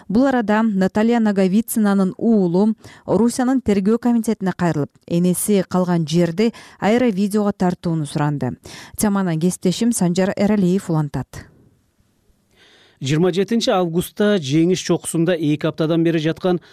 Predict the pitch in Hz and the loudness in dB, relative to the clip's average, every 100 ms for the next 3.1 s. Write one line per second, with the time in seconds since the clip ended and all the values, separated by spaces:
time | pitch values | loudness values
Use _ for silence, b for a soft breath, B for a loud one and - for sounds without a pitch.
0 | b b - 180 170 180 170 151 151 160 | b b -2 0 2 0 0 0 -2 0
1 | 160 170 - 147 135 131 151 151 151 156 | 2 2 -2 -4 -4 -2 0 2 0 -2
2 | 135 131 127 143 180 - 180 170 165 170 | -4 -2 -2 0 -2 0 0 2 2 2
3 | 165 | 0